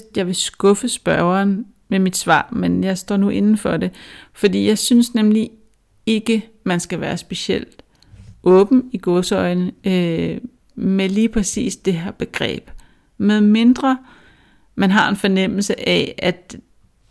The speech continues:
at dem, som man gerne vil være åben over for, de måske kender det i forvejen, eller har generelt sådan en,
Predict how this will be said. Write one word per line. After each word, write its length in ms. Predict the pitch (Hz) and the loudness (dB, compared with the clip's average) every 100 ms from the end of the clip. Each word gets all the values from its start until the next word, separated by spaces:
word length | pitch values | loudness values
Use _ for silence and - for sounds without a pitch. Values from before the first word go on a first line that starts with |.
| - - - - - - | -20 -20 -16 -16 -16 -6
at 240 | - 185 - | -2 -2 4
dem, 180 | 196 202 | 4 4
som 160 | 226 | 2
man 160 | 196 185 | 2 2
gerne 240 | 180 175 | 2 2
vil 80 | 190 | 2
være 140 | 180 165 | 4 4
åben 280 | 175 185 | 2 2
over 180 | 175 147 | 0 -2
for, 260 | - 214 240 | 0 4 4
de 220 | 233 208 | 4 2
måske 300 | 196 - - | 2 0 -8
kender 340 | - 196 208 | -2 2 4
det 80 | 202 | 2
i 60 | 175 | 0
forvejen, 720 | - 175 190 196 185 - - | 0 2 2 4 2 0 -2
eller 180 | - 170 | -2 -2
har 560 | 202 196 - - - - - | 2 4 4 -2 -10 -20 -6
generelt 500 | 185 170 170 160 - | -4 -4 0 0 0
sådan 200 | 196 175 | -4 -4
en, 300 | 170 170 | -2 -4